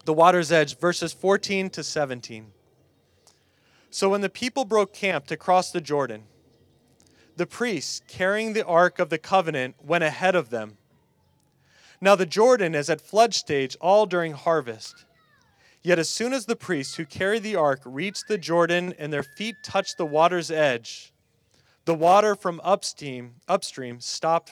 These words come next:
flowing. It piled up in a heap a great distance away at a town called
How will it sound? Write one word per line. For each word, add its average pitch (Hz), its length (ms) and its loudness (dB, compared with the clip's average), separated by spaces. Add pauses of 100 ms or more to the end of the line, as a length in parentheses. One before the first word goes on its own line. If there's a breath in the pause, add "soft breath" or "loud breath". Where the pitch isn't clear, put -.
flowing. 120 380 -8 (880 soft breath)
It 170 180 -4
piled 196 400 2
up 185 180 2
in 156 80 -4
a 143 40 -6
heap 170 480 -10
a 123 60 -4
great 156 340 -2
distance 170 420 -6
away 131 460 0 (720 soft breath)
at 147 120 2
a 143 40 -2
town 175 360 -6
called 147 260 -2